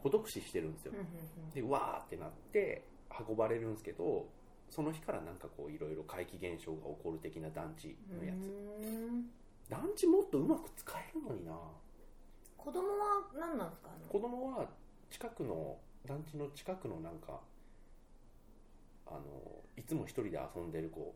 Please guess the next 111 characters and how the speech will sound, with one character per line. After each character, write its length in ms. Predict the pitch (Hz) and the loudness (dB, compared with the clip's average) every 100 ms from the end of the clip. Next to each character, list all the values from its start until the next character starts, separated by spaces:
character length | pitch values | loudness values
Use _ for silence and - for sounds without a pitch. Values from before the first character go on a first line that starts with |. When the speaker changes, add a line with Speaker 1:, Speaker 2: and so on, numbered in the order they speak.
| - | -10
Speaker 1:
な 200 | 214 185 | -6 -6
ん 80 | 165 | -6
で 80 | 147 | -8
す 80 | |
け 80 | - | -8
ど、 240 | 156 147 151 | -6 -6 -6
Speaker 2:
う 40 | - | -4
ん。 20 | |
Speaker 1:
あ 40 | |
の 60 | 214 | -4
人 140 | 220 | 0
は 80 | 82 | -2
ま 200 | 78 80 | 0 -2
あ 40 | - | -2
ま 240 | 82 69 - | -4 -4 -6
あ 80 | - | -4
幽 140 | 98 | -2
霊 120 | 78 | -2
な 80 | 76 | -6
わ 80 | 71 | -10
け 80 | - | -12
で 100 | - | -14
す 100 | - | -14
ね。 60 | - - - | -18 -16 -6
Speaker 2:
へ 720 | 196 190 190 190 185 180 185 | -2 -2 -2 -4 -4 -4 -6
ー。 20 | 185 | -4
Speaker 1:
昔 400 | 107 95 95 - - - | -2 -2 -4 -8 -14 -16
死 240 | - - 95 | -14 -6 -4
ん 60 | |
で 100 | 85 | -2
る 100 | 80 | -4
子 140 | 156 - | -4 -8
っ 80 | - | -4
て 80 | |
い 40 | 202 | -4
う。 40 | |
Speaker 2:
う 40 | 185 | -2
ん、 20 | |
う 40 | |
ん、 40 | 175 | -4
う 40 | |
ん。 380 | 160 156 156 160 - - - - - - | -4 -6 -8 -10 -12 -16 -18 -20 -18 -10
え、 60 | - | 0
で 60 | 330 | 4
も 100 | 226 | 6
団 220 | 247 320 | 6 4
地 100 | 359 | 0
の 80 | 359 | -2
近 200 | 359 359 | 2 2
く 120 | 339 214 | 2 2
っ 20 | |
て 80 | 185 | 2
こ 60 | |
と 60 | 165 | 2
は 60 | 160 | 2
団 220 | 214 247 | 2 2
地 120 | 254 | 0
の 140 | 269 269 | -2 2
子 140 | 269 | 2
じ 60 | 247 | 4
ゃ 60 | |
な 100 | 220 | 2
い 60 | 196 | 0
ん 40 | |
で 80 | 160 | -2
す 80 | - | -6
か？ 120 | - - - - - - | -12 -14 -16 -18 -18 0
Speaker 1:
い 40 | |
や、 60 | 220 | 6
ま 120 | 214 | 8
あ 20 | |
ま 280 | 175 165 117 | 8 6 4
あ、 40 | 135 | 2
団 140 | 180 | 0
地 120 | 190 | 4
の 80 | 185 | 2
子、 220 | 185 202 - | 6 4 4
ど 180 | 147 - | 8 10
こ 100 | 403 | 12
の 120 | 320 | 10
子 120 | - | 10
は 100 | 277 | 4
し-、 120 | - - - | 2 -2 0
子 100 | - | 0
か 220 | - 240 | 2 4
は 160 | 214 - | 6 4
知 140 | - | 2
ら 80 | 117 | 0
な 100 | 120 | 0
い 60 | |
け 100 | 120 | 0
ど、 120 | 95 127 | 0 2
Speaker 2:
う 220 | 165 208 | 2 2
ん。 20 | |
Speaker 1:
い 40 | |
つ 120 | - 170 | -2 0
も 160 | 101 | 0
一 80 | - | 0
人 180 | 131 113 | 0 2
で 160 | 76 71 | 2 0
遊 60 | |
ん 100 | 95 | -2
で 80 | 92 | 0
る 100 | 92 | 0
か 120 | 87 78 | -2 -4
ら、 80 | |
な 100 | 80 82 | -6 -10
ん 60 | |
か 120 | - | -8
あ 20 | |
っ 40 | 76 | -8